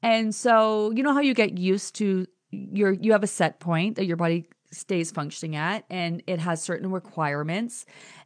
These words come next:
And when it comes to portions, it's very hard for people to go from large portions into a very restricted, calorie restricted diet. We do it very gradually, right? We, we give you those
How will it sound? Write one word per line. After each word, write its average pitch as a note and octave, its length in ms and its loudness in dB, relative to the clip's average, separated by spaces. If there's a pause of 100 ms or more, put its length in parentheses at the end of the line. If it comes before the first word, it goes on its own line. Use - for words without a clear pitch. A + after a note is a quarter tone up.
(100)
And F#3+ 320 2
when F#3 120 0
it F3+ 80 -2
comes F#3 300 -4
to G#3+ 80 -4
portions, E3+ 720 -6
it's G3 160 -4
very D4 240 0
hard A3+ 300 0
for A3+ 160 -4
people E3 640 -6
to - 180 -8
go F3+ 240 0
from F3 280 -4
large E3+ 360 -4
portions A#3+ 600 -4
into F#3+ 320 -6
a F3+ 40 -2
very F3+ 280 -2
restricted, E3 680 -6
calorie E3+ 360 -6
restricted D#3 500 -8
diet. - 340 -10 (400)
We C#4 160 2
do G4+ 160 2
it D#4+ 140 0
very A3+ 240 2
gradually, E3 760 -4 (480)
right? G#3+ 240 0
We, B3+ 160 -6 (160)
we A#3+ 80 -2
give C#4+ 180 -2
you F4 100 2
those D4+ 240 0